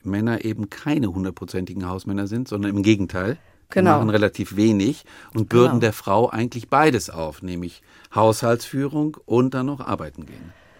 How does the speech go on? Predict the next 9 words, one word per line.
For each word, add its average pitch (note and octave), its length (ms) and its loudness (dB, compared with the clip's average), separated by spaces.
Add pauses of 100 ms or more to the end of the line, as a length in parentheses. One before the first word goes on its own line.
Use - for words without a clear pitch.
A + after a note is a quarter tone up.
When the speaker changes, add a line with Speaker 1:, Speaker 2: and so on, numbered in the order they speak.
(120)
Speaker 2:
So - 120 -2
Speaker 1:
Also - 140 6
Speaker 2:
ist E3+ 100 4
Speaker 1:
eigentlich D3 260 2
Speaker 2:
es. C#3 80 2
Speaker 1:
ein A#2 80 4
relativ B2+ 460 2
traditionalistisches A#2+ 1080 -6
Rollenverständnis. A2+ 920 -12